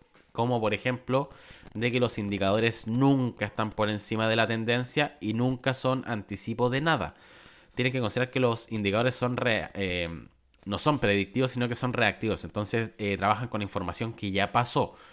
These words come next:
Por ende, no pueden estar por sobre lo que es la tendencia. Y mucha gente comete el error de decir de que, "Ah, no llegó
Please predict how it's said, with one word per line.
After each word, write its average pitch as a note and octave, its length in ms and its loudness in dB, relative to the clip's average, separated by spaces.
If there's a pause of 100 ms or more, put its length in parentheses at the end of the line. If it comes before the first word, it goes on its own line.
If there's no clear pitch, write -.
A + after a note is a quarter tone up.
(160)
Por F#2 160 -2
ende, A2+ 240 0
no A2 220 -2
pueden C3+ 340 4
estar G#2+ 300 -2
por G#2+ 140 -4
sobre A2 340 0
lo G#2+ 100 0
que A2 60 0
es A2 60 0
la G#2+ 120 0
tendencia. A#2 680 -2
Y G2+ 80 -6
mucha A#2 280 -6
gente D3 380 -4
comete G#2 260 -2
el G#2+ 80 0
error A#2 280 0
de A#2 80 0
decir A2+ 280 -2
de A2 120 -2
que, G#2+ 120 0
"Ah, B2 100 6
no B2+ 100 -2
llegó A2+ 440 0